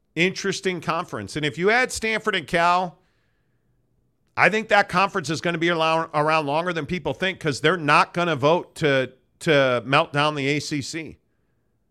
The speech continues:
Why would you join that conference on a long grant of rights and then vote to destroy it? It doesn't make a lot of sense. And I think by that, that grant of rights,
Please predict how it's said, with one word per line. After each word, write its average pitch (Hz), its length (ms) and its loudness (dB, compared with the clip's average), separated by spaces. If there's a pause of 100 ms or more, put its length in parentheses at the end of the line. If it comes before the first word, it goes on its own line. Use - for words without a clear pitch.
(160)
Why 135 260 4
would 196 200 2
you 190 100 -2
join 180 300 2
that 165 180 2
conference 139 720 -2 (240)
on 151 140 2
a 143 60 0
long 160 320 2
grant 160 300 0
of 135 100 -10
rights 151 280 4
and 147 100 -2
then 131 120 -2
vote 135 260 0
to 156 80 -4
destroy 123 400 -4
it? - 160 -14 (920)
It 143 100 -2
doesn't 202 260 0
make 240 140 -4
a 226 60 -4
lot 214 200 2
of 160 60 -4
sense. - 480 -6 (500)
And 151 460 2 (320)
I 160 160 6
think 196 540 -4 (640)
by 170 400 6
that, 165 420 4 (680)
that 156 320 0
grant 175 420 0
of 156 140 -2
rights, 131 520 -2